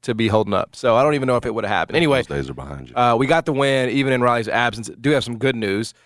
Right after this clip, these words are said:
Speaker 1: We are on the hunt and potentially about to procure uh, tickets to Sunday versus number one ranked Houston.
Speaker 2: Oh, you'll just, uh, look at John just become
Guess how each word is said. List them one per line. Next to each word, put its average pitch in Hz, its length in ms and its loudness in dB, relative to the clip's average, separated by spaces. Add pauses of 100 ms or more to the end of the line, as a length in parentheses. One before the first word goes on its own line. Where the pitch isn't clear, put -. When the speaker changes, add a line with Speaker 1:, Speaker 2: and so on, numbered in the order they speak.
(180)
Speaker 1:
We 127 160 2
are 117 260 4
on 113 180 2
the 107 100 0
hunt 127 640 -4
and 123 180 -2
potentially 127 460 0
about 123 380 0
to 127 120 -8
procure 120 600 0 (440)
uh, - 60 -16 (100)
tickets - 440 -4
to 127 100 -6
Sunday 120 480 0
versus 110 460 -4
number 120 240 0
one 110 180 0
ranked 95 240 -2
Houston. - 300 -16 (120)
Speaker 2:
Oh, 240 380 -2
you'll 233 220 0
just, 151 340 -2
uh, 107 180 -2
look 233 260 0
at 262 120 2
John 247 420 2
just 120 220 -4
become 117 480 -2